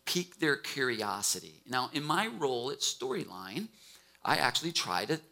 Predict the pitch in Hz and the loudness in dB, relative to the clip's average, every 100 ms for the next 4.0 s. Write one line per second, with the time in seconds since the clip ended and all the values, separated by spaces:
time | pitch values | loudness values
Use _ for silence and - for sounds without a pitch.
0 | _ - 151 135 131 143 107 90 113 - | _ -4 -4 -6 -2 0 0 -2 -2 -4
1 | 110 110 - 131 160 - 120 113 95 95 | -2 -2 -2 -4 0 2 0 -4 -8 -8
2 | 147 - - - - - - 107 139 156 | -2 -2 -2 -10 -20 -8 -4 -4 0 4
3 | - 202 95 90 147 147 90 - 87 - | 4 4 -2 -2 -2 2 2 2 -2 -8